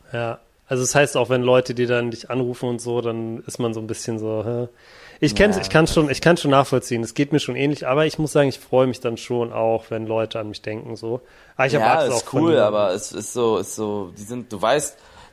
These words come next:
Speaker 2: die würden sich nicht melden, wenn du nicht Geburtstag hättest.
Speaker 1: Mm. Ja, aber die meisten
Speaker 2: Warte mal, also, weiß ich jetzt nicht. Wenn jetzt irgendein Kumpel dir schr-, schreibt, den, mit dem du nicht so viel Kontakt hast, der würde dir nicht schreiben, wenn du,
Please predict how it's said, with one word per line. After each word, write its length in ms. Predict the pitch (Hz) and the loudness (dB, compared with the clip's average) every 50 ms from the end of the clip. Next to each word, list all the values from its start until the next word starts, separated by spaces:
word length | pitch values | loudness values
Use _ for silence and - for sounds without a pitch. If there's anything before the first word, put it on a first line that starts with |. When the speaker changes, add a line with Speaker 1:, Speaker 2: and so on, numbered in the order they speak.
| _ | _
Speaker 2:
die 80 | 113 113 | -2 0
würden 200 | 135 175 190 190 | 0 0 0 0
sich 100 | 170 160 | -4 -6
nicht 120 | 165 156 143 | -6 -4 -2
melden, 280 | 151 147 156 160 156 | 0 0 0 0 -2
wenn 140 | 147 147 147 | -4 -4 -4
du 80 | 139 139 | -4 -6
nicht 180 | 139 147 143 | -8 -8 -8
Geburtstag 340 | - 104 98 98 - 98 95 101 | -10 -10 -10 -10 -10 -10 -10 -10
hättest. 340 | 95 82 90 87 - - - - _ _ - - - - - - - - _ _ _ _ - | -10 -12 -12 -14 -18 -20 -20 -20 _ _ -20 -20 -20 -20 -20 -20 -20 -20 _ _ _ _ -16
Speaker 1:
Mm. 460 | 180 - 143 151 165 170 180 175 170 151 - - - - - - - - - - - - _ _ _ _ _ _ _ _ _ _ _ _ _ _ _ _ _ _ _ _ _ _ _ _ _ _ | -10 -4 -2 0 2 4 4 4 2 2 0 -6 -10 -10 -12 -12 -12 -14 -16 -16 -18 -20 _ _ _ _ _ _ _ _ _ _ _ _ _ _ _ _ _ _ _ _ _ _ _ _ _ _
Ja, 540 | - 117 104 101 95 98 101 104 110 113 113 | -10 -8 -8 -8 -6 -4 0 2 2 2 2
aber 120 | 110 110 | 2 -2
die 100 | 104 110 | -2 0
meisten 280 | 110 117 107 104 101 101 98 98 - | 2 4 6 6 6 4 2 2 0
Speaker 2:
Warte 100 | 107 98 | -2 0
mal, 380 | 95 92 92 87 90 92 90 76 | 0 0 0 0 0 0 2 2
also, 220 | 90 110 110 101 - - - - - - _ - | 2 2 0 -2 -4 -8 -14 -20 -20 -20 _ -16
weiß 540 | 90 87 95 101 101 110 117 113 104 - 101 | -8 -2 2 2 4 4 2 0 -2 -4 -6
ich 160 | 101 - - | -6 -2 0
jetzt 280 | 110 107 101 - - 95 | 2 2 0 0 -4 -4
nicht. 300 | 104 107 104 - - - - - _ _ _ - 101 | -4 -2 -2 -4 -6 -12 -18 -20 _ _ _ -2 0
Wenn 200 | 113 113 113 120 | 2 2 2 2
jetzt 420 | 123 127 131 131 - - - - | 2 2 0 0 -4 -12 -8 -4
irgendein 480 | 131 143 156 151 147 139 - - 135 110 | -2 -2 -2 -2 -4 -6 -8 -10 -8 -4
Kumpel 360 | 143 147 147 143 147 147 131 | -4 -4 -4 -4 -4 -8 -6
dir 160 | 110 113 120 117 | -4 -4 -4 -4
schr-, 320 | - - 95 92 101 104 101 - - | -6 -8 -8 -10 -10 -12 -12 -14 -12
schreibt, 480 | - - - 107 107 104 104 107 - 101 | -10 -8 -6 -2 -2 -2 -2 -4 -6 -8
den, 180 | 104 107 107 | -6 -6 -6
mit 100 | 104 - | -6 -6
dem 120 | 110 117 120 | -6 -8 -6
du 80 | 117 | -6
nicht 180 | 117 123 123 107 | -6 -8 -8 -8
so 180 | 104 120 135 | -6 -6 -6
viel 180 | 131 131 139 127 | -6 -6 -8 -8
Kontakt 480 | - 120 110 104 117 110 107 107 - 101 | -8 -8 -8 -6 -6 -6 -6 -6 -8 -8
hast, 160 | 90 87 - | -8 -6 -6
der 80 | 95 98 | -6 -6
würde 180 | 107 120 131 | -6 -8 -8
dir 140 | 120 113 110 | -8 -8 -6
nicht 180 | 104 117 139 139 | -6 -6 -6 -8
schreiben, 340 | - - 104 104 120 127 135 | -6 -4 -4 -4 -2 -4 -4
wenn 120 | 120 110 107 | -6 -6 -6
du, 200 | 107 104 95 | -8 -10 -12